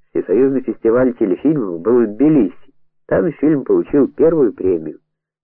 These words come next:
Положим, не первую, а приз телезрителей. Ермаш. Уже после телевидения у нас фильм собрал двадцать миллионов зрителей,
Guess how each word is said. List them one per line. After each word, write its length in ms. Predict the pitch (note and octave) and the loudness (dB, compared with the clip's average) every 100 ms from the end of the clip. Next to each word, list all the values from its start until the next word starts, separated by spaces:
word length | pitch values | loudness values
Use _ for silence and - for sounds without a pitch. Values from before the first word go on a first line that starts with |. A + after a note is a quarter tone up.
| _ _ _ _ _ | _ _ _ _ _
Положим, 380 | - E3 G2+ D#3+ | 0 0 0 -8
не 80 | D#3+ | -4
первую, 560 | - F3+ F3 E3+ D#3 - _ _ _ _ _ _ | 0 2 4 2 0 -8 _ _ _ _ _ _
а 100 | F#2 | -8
приз 280 | F2+ C#3 D#3 - - _ | -4 0 0 -2 -20 _
телезрителей. 760 | A2+ A#2 G#2 G2 F#2+ - F2+ - _ _ _ _ _ _ _ | -2 0 -2 -2 -6 -6 -14 -16 _ _ _ _ _ _ _
Ермаш. 520 | - A#2 C3 A#2+ F2 - - _ _ _ _ _ _ _ _ _ _ _ _ _ _ | -2 0 0 -2 -6 -10 -20 _ _ _ _ _ _ _ _ _ _ _ _ _ _
Уже 280 | - F#2 A2 | -8 0 0
после 400 | A#2 C#3+ C#3+ C3 | 2 0 2 0
телевидения 680 | B2+ A2+ A2 C#3+ D3+ C#3+ B2 | 2 2 2 2 4 4 4
у 80 | |
нас 200 | G#2+ D3 - - | 2 0 -4 -2
фильм 360 | B2 D#3 C#3 - | 2 2 0 0
собрал 380 | G#2 F#2+ C3 A2+ | -2 2 2 0
двадцать 680 | G2+ G#2 C3 - C#3 - | -2 0 0 -4 -14 -12
миллионов 540 | G2+ G2 G2 G#2+ A2+ G#2 | -4 0 2 2 0 2
зрителей, 580 | D#3 E3+ - C2 - | 2 2 0 -8 -10